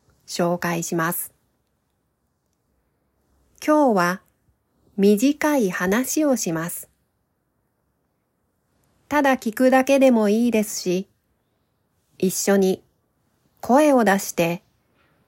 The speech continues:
話す練習をするのもいいと思います。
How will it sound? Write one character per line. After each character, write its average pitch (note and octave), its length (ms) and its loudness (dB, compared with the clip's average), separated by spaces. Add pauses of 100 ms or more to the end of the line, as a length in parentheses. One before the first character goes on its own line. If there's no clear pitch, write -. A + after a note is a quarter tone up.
(400)
話 D4+ 360 2
す A3+ 120 6
練 A3+ 240 4
習 D4+ 240 4
を D4+ 160 6
す D4+ 140 -2
る D4 120 4
の C#4+ 120 4
も A#3 320 0 (540)
い G3 200 2
い F#3 40 -4
と E3 160 -2
思 C#3+ 180 -4
い C#3+ 80 -6
ま D3 160 -6
す。 - 220 -10